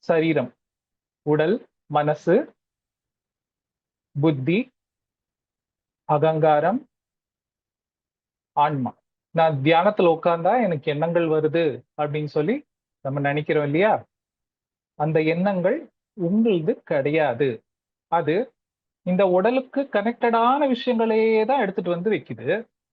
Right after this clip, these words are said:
நம்ம தான் ஆன்மா ஆச்சே. அப்போ இந்த உடலுக்கு கனெக்டடான விஷயத்த எத்தனை எடுத்துட்டு வந்து வச்சாலும், நீங்க கிளியரா இருந்தீங்க அப்படின்னா, எஸ்,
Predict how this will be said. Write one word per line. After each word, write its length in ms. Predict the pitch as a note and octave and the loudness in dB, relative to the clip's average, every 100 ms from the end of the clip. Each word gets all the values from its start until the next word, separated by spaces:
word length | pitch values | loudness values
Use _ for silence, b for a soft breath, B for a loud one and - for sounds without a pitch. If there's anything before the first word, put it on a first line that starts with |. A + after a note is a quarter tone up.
| _ | _
நம்ம 220 | G#3+ B3+ | 0 2
தான் 160 | C4+ D4 | 2 4
ஆன்மா 360 | A3 A#3 A#3+ G#3 | 4 2 2 2
ஆச்சே. 360 | C#3+ A#2+ - F#3 F#3 - _ _ _ _ _ _ _ _ _ _ _ _ _ _ | 0 -4 -6 -6 -6 -10 _ _ _ _ _ _ _ _ _ _ _ _ _ _
அப்போ 420 | G#3+ G3+ F#3 B3 B3 _ | -2 2 2 2 -4 _
இந்த 260 | F#3 G#3 | -2 0
உடலுக்கு 440 | F#3+ E3 G3+ C4+ C4+ | 4 4 2 0 -2
கனெக்டடான 720 | B3+ A3 A#3 - A3+ A3+ B3+ C4 | 0 -2 -2 -2 0 2 0 0
விஷயத்த 440 | G#3 - A3+ - C3+ C#3+ G#3 - _ _ _ - | -4 -2 -4 -2 -4 -2 -4 -8 _ _ _ -8
எத்தனை 640 | D#3+ - - D4 D4+ D4 B3+ | -6 -6 -2 0 2 4 4
எடுத்துட்டு 320 | A3+ C4+ B3+ | 2 0 2
வந்து 240 | A#3+ A3 | 2 2
வச்சாலும், 640 | G#3 F#3 F#3 F3+ D#3+ F3+ C4+ C#4 _ | 2 0 0 -2 0 -2 -4 -8 _
நீங்க 400 | - D#3 G#3+ D4 | -8 -2 -2 0
கிளியரா 420 | D4 A3 G3+ G#3 A3 | -2 -2 0 2 2
இருந்தீங்க 380 | F#3+ E3+ F3+ F3 | 0 0 -2 0
அப்படின்னா, 460 | E3+ C3 C3+ C3 D3 A#3 - _ | -2 -2 -6 -4 -4 -4 -8 _
எஸ், 320 | - C#3+ B2+ | -4 -4 -4